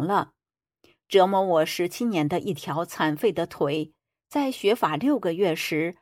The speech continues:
完全康复了。现在两条腿一模一样，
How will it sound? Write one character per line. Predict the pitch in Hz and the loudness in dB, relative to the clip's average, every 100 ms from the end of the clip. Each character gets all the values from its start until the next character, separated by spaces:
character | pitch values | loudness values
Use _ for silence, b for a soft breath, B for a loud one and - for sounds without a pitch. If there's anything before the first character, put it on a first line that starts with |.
| b - | b -8
完 | 156 160 220 | -6 -4 -6
全 | - 185 165 | -4 -2 -2
康 | 180 - 226 | -4 -6 -6
复 | 240 - 254 202 | -6 -10 -6 -2
了。 | 156 156 151 _ _ _ _ _ _ _ _ _ | 2 0 -2 _ _ _ _ _ _ _ _ _
现 | - 170 | -2 -2
在 | 156 165 156 | 2 0 2
两 | 160 151 | 0 -4
条 | 147 170 | -2 -4
腿 | - 160 147 - - | 0 2 2 2 -4
一 | 254 | -4
模 | 175 156 165 | -2 -2 -2
一 | 156 147 | -4 -2
样， | 170 175 - | 0 0 -2